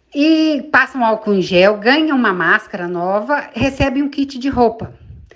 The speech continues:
E na outra porta recebem o kit de café.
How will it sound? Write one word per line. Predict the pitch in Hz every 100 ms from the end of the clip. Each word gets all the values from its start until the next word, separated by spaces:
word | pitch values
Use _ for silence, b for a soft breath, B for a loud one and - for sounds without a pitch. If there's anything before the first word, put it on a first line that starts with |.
| b b b
E | 277
na | 330 339
outra | 277 285 320
porta | 320 247 240 247
recebem | 262 294 269 233 254 269
o |
kit | 269 247 226
de | 226
café. | 302 302 - 160 -